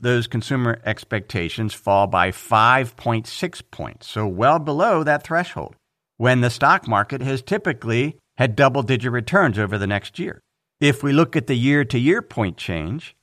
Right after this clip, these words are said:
we're in an area where treasury bonds, long-term treasury bonds, have actually had positive returns, not negative. The American Association of Individual Investors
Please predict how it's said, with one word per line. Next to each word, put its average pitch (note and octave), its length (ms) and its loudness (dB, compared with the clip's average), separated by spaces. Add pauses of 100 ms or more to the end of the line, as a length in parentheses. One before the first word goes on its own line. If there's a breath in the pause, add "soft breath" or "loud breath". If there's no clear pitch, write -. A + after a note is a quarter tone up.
(140)
we're C3 200 4
in D3+ 200 0
an C3+ 180 -2
area C3+ 560 2
where B2 380 2
treasury D3+ 580 0
bonds, - 540 -6 (180)
long-term D#3+ 640 2
treasury F3 340 -2
bonds, G2+ 460 -2
have A#2 160 -4
actually C#3 420 -2
had B2+ 280 -4
positive C3 680 2
returns, - 600 -6 (200)
not C3 360 2
negative. D3 560 -2 (400)
The B2 100 4
American D#3 440 4
Association D3 840 -2
of C3+ 400 0
Individual D3 720 2 (100)
Investors C#3 840 -2